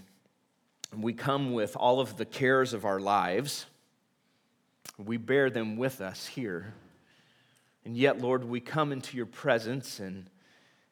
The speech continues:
with hunger and with thirst for truth. And Lord, may it be in these minutes as we look at these words of Scripture,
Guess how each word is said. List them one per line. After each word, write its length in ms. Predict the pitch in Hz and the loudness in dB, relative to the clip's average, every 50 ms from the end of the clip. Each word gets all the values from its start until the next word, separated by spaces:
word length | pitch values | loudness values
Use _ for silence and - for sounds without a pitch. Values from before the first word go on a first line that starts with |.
| _ _ _ _ _ _ _ _ _ _ _ _ _ _ _ _ _ - | _ _ _ _ _ _ _ _ _ _ _ _ _ _ _ _ _ -6
with 200 | 110 107 104 - | -4 -4 -4 -4
hunger 640 | - - 139 127 123 110 113 107 113 127 135 123 - _ _ _ _ - | -2 -2 -2 -2 0 0 0 0 0 0 -2 -8 -14 _ _ _ _ -14
and 120 | 87 85 | -12 -12
with 120 | 90 87 | -12 -12
thirst 640 | - - - - 135 120 107 104 - - - - - - - _ _ _ _ _ _ _ _ _ _ _ _ | -14 -8 -2 2 2 2 2 0 -4 -6 -8 -10 -12 -16 -16 _ _ _ _ _ _ _ _ _ _ _ _
for 160 | - - 98 | -16 -16 -14
truth. 580 | - - - - 156 147 147 160 156 - - - - _ _ _ _ _ _ _ _ _ _ _ _ _ _ _ _ _ _ _ _ _ _ _ _ _ _ _ _ _ _ _ - | -12 -10 -6 -2 2 2 2 2 0 -2 -8 -16 -20 _ _ _ _ _ _ _ _ _ _ _ _ _ _ _ _ _ _ _ _ _ _ _ _ _ _ _ _ _ _ _ -10
And 100 | 117 117 | -6 -2
Lord, 220 | 120 131 127 127 | 2 2 2 2
may 200 | 127 131 135 131 | 2 0 2 2
it 140 | 120 120 104 | 2 0 0
be 200 | 135 135 143 143 | -2 0 0 0
in 160 | 131 120 117 | 0 0 0
these 420 | 120 131 131 123 117 - - - - - _ _ _ _ _ _ _ | -2 0 0 -2 -2 -4 -8 -12 -14 -18 _ _ _ _ _ _ _
minutes 540 | - 110 117 139 151 139 107 104 - - - | -6 -2 2 2 2 2 0 -2 -4 -6 -6
as 180 | 110 98 95 - | -6 -6 -6 -6
we 300 | 107 113 117 113 110 104 | -8 -6 -6 -4 -6 -6
look 360 | 95 92 113 123 131 127 127 | -6 -4 0 0 0 2 0
at 180 | 117 101 87 - - _ _ _ _ _ _ _ _ _ _ _ _ _ _ _ _ _ _ _ _ _ _ _ _ _ _ _ _ _ _ _ | -2 -2 -2 -8 -20 _ _ _ _ _ _ _ _ _ _ _ _ _ _ _ _ _ _ _ _ _ _ _ _ _ _ _ _ _ _ _
these 300 | 117 113 120 123 117 - | -4 0 0 0 0 -2
words 400 | 110 107 120 131 131 127 120 - | -4 -2 0 2 2 2 0 -4
of 100 | 104 90 | -6 -4
Scripture, 760 | - - - - - 139 123 - - - 87 80 85 78 - | -4 -4 -4 -4 -4 -4 -4 -4 -6 -8 -8 -10 -12 -16 -18